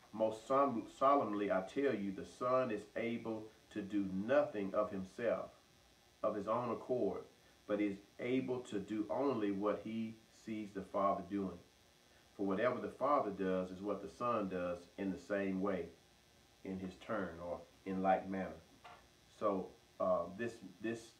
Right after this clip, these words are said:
tells us then that there's something that, uh, the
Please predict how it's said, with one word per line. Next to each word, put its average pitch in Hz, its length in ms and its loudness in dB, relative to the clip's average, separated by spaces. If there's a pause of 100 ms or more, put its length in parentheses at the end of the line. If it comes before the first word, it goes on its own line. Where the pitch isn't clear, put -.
tells - 460 2
us 92 320 2
then 101 320 -2
that 92 320 0 (640)
there's 110 240 0
something 98 800 0 (560)
that, 104 480 4 (460)
uh, 92 340 -6
the 95 60 -14